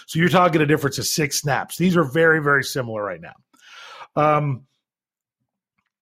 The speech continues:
then, oh, sorry. I, I lost, I lost where I was there real quick. Um, tackles for loss, fourteen to,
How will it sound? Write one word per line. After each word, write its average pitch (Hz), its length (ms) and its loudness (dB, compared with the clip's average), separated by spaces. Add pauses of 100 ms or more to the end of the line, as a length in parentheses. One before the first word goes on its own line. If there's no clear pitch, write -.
(140)
then, 165 640 0 (640)
oh, 156 160 -6 (400)
sorry. 117 380 0 (320)
I, 123 100 -2
I 123 180 -2
lost, 127 380 0
I 143 120 -2
lost 147 300 2
where 160 100 4
I 151 40 2
was 135 240 0
there 123 120 0
real 117 200 -6
quick. - 300 -12 (360)
Um, 165 380 4 (260)
tackles 190 420 2
for 180 200 2
loss, 160 380 2 (160)
fourteen 190 1080 0 (220)
to, - 140 -4